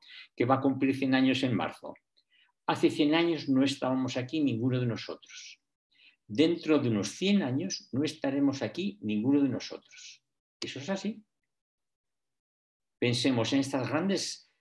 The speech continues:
eternidad-, inmensidades de galaxias, ¿qué somos nosotros? Y he hecho muchas preguntas, porque charlas yo he dado ya otras y se pueden buscar en los libros y luego pueden ustedes charlar o hacer el curso Rugi uno, que es muy interesante.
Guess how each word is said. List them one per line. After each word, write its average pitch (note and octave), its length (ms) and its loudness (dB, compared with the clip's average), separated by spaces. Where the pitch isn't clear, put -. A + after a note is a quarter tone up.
eternidad-, C3 680 -2
inmensidades B2 800 0
de A2+ 120 0
galaxias, D3 880 -4
¿qué D3 80 0
somos G#2+ 380 -4
nosotros? - 420 -18
Y D3+ 260 8
he F3 60 8
hecho A3+ 200 4
muchas A3 300 2
preguntas, A3+ 720 6
porque B2+ 280 0
charlas G#3+ 380 2
yo F#3 120 6
he F#3 60 6
dado E3 260 6
ya D3+ 180 6
otras F3+ 560 4
y C#3+ 60 0
se C#3 120 2
pueden D3+ 220 4
buscar C#3+ 300 0
en C#3 80 4
los A#2+ 140 2
libros G#3+ 500 2
y C#3+ 40 6
luego D3+ 220 6
pueden D3 220 2
ustedes C#3+ 340 2
charlar D#3+ 520 2
o C#3+ 100 2
hacer C3 220 0
el C3 200 2
curso C3+ 340 2
Rugi C#3 420 4
uno, F#3 300 6
que C#3 120 -6
es B2 80 -8
muy B2 100 -2
interesante. D3+ 880 -2